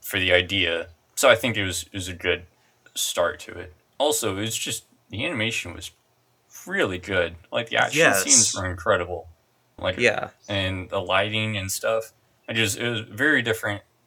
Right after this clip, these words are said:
Speaker 1: animation medium, but I really liked it.
Speaker 2: Yeah, I liked it as well.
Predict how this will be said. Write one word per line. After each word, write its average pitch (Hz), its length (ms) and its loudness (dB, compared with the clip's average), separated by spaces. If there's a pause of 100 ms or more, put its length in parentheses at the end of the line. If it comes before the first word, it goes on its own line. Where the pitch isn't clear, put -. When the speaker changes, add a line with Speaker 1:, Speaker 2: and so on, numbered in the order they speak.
Speaker 1:
animation 98 580 -2
medium, 90 520 -6 (120)
but 101 320 -2
I - 60 -2
really 107 320 -4
liked 92 260 -2
it. 90 160 -12 (1200)
Speaker 2:
Yeah, 110 180 4
I 117 120 6
liked 151 260 4
it 113 100 0
as 101 200 -4
well. 101 400 0